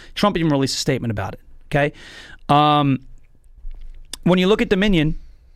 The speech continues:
maybe it played a role, maybe it didn't. My point to everyone, stop focusing on the voting machines where we don't necessarily know that there were issues,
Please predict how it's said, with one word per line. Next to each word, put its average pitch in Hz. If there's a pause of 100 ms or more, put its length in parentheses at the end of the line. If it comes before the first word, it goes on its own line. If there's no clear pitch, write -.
(520)
maybe 156
it 180
played 180
a 170
role, 170
maybe 156
it 139
didn't. 131
My 135
point 190
to 196
everyone, 202 (340)
stop -
focusing 180
on 156
the 139
voting 165
machines 123
where 143
we 165
don't 175
necessarily 220
know 180
that 143
there 156
were 156
issues, -